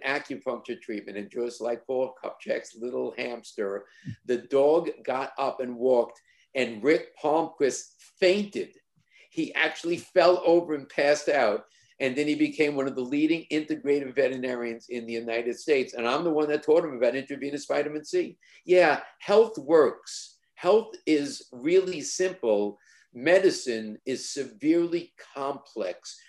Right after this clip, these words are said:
because we're going against nature's ability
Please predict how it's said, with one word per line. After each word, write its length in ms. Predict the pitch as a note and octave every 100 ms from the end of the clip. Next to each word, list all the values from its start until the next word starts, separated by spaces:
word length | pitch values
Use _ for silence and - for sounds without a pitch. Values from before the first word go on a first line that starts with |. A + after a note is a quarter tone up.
| -
because 320 | B2+ C#3 C3+
we're 120 | C3 B2+
going 460 | - E3+ G#3+ G#3+
against 440 | F#3 - D#3+ D3+ C3
nature's 600 | C#3+ E3 F#3 F#3 F#3 F#3
ability 800 | C3 - D#3 D#3+ C#3+ A2+ A2+